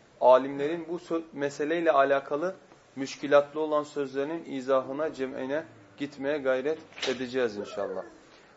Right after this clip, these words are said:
Her şeyden önce meseleye, önce hüccet kelimesi lügaten nedir?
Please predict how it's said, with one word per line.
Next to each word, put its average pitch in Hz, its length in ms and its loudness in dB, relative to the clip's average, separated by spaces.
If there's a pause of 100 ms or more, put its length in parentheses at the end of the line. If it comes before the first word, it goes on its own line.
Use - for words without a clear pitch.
Her 156 160 8
şeyden 185 360 0
önce 180 240 -2
meseleye, 165 640 0 (460)
önce 175 240 2
hüccet 165 400 -2
kelimesi 165 680 -4 (480)
lügaten 165 600 2
nedir? 165 280 0